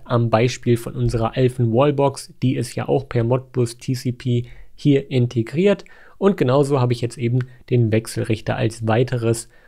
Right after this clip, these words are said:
Modbus T-C-P-Gerät angelegt, habe die I-P-Adresse hier hinterlegt, den Port, den wir konfiguriert haben. Und dann braucht man eben zwei Profile, einmal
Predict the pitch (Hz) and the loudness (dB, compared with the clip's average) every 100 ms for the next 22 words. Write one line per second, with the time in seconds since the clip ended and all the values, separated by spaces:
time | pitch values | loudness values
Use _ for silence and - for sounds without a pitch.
0 | _ 120 117 139 - 131 127 - 170 175 | _ -2 2 2 4 2 2 2 -2 0
1 | 165 151 143 131 131 131 127 123 120 117 | -2 -4 -4 0 0 0 2 4 4 2
2 | - 110 - 113 113 - 160 135 131 127 | 0 -6 -4 -4 -4 0 0 0 -4 0
3 | 123 117 123 120 117 113 - 107 107 - | 2 2 2 2 2 0 -2 -4 -4 -2
4 | 156 156 156 147 135 135 127 123 120 117 | 0 0 0 0 0 0 -2 -2 0 2
5 | 117 123 117 117 117 - - - - 214 | 2 2 0 0 -4 -10 -20 -20 -2 2
6 | 185 147 151 135 123 127 131 123 120 113 | 4 4 2 4 4 4 0 0 2 2
7 | 117 113 - - - - 113 110 110 - | 2 -2 -10 -20 -20 -2 0 2 -2 -8
8 | - 110 - 165 160 151 - - - _ | -4 -4 2 6 8 6 2 -8 -20 _
9 | - 127 127 123 120 120 117 | 0 2 4 4 4 4 4